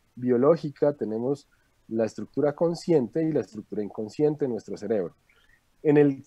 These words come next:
en el cerebro inconsciente no se interpreta, eh, ni las bromas, ni los chistes, ni, ni el doble sentido. El cerebro inconsciente se cree todo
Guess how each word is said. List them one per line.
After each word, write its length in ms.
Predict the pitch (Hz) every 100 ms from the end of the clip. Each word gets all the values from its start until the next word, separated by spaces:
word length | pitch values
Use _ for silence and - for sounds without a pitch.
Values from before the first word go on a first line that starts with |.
| _
en 140 | 143
el 80 | 135
cerebro 300 | 147 151 180
inconsciente 680 | 220 - 160 143 165 156 185
no 140 | 175 147
se 120 | 175
interpreta, 1000 | 175 139 - - 151 151 117 107 113 - _ _ _
eh, 580 | 110 104 101 101 92 76 - _ -
ni 220 | 139 143
las 220 | 135 120
bromas, 680 | 139 190 202 170 226 - _ _ _ _ _ _ _ _ _ _
ni 420 | 135 139 139 131
los 280 | 123 120 120
chistes, 640 | - 180 165 175 175 175 165
ni, 560 | 139 131 127 120 113
ni 560 | 117 117 117 113 110 117
el 100 | 117
doble 260 | 131 139
sentido. 500 | 147 127 - 180 123
El 80 | 120
cerebro 300 | 135 131 143
inconsciente 460 | 165 165 127 127 139
se 120 | 156
cree 260 | 127 123 123
todo 540 | - 156 156 175